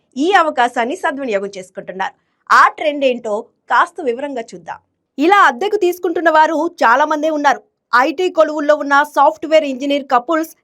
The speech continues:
ఇప్పుడు ఈ దిశగా అడుగులేస్తున్నారు. వీళ్ళు నగరానికి ముప్పై కిలోమీటర్ల దూరంలో ఉన్న పొలంలో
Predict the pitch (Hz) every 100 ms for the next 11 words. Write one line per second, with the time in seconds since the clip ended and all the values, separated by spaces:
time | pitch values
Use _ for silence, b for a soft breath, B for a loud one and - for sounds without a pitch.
0 | - 294 302 359 294 262 330 330 302 262
1 | 330 320 262 269 254 - 226 214 _ _
2 | _ 220 330 359 349 330 233 240 311 339
3 | 339 277 240 302 294 277 285 330 359 339
4 | 320 277 254 277 285 285 269 269 269 220
5 | 247 311